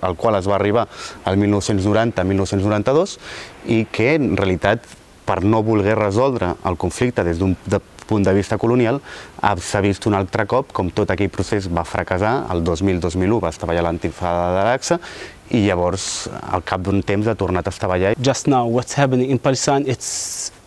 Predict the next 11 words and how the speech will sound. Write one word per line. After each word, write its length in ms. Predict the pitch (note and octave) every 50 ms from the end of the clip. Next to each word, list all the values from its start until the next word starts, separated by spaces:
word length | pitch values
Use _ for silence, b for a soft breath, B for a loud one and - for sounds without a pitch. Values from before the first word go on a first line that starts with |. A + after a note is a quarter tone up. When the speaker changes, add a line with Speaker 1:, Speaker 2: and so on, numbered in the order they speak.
| -
Speaker 2:
approving 640 | - C#3 A2+ - - D3 D3 C#3 A#2 - G#2+ D#2 F2 - - - - - - - - - -
and 220 | B2+ B2 A#2+ A2+
showing 420 | - - - - D#3 C#3+ C3+ B2+ A#2+
that 280 | B2+ B2+ A#2 - - B B B B B B B B B - - - - -
this 260 | C3 C3+ D#3 - -
is, 360 | D#3+ D3 C#3 B2 - - - -
will 180 | B2+ A#2+ B2+ B2
be 260 | A#2+ A#2+ C3+ C3+ C#3
like 520 | C3 B2 A#2+ A#2+ - - - - - - - -
a 80 | C3
new 500 | B2+ B2+ C3 C3 D3 D3+ C#3+ C3 A#2 G#2+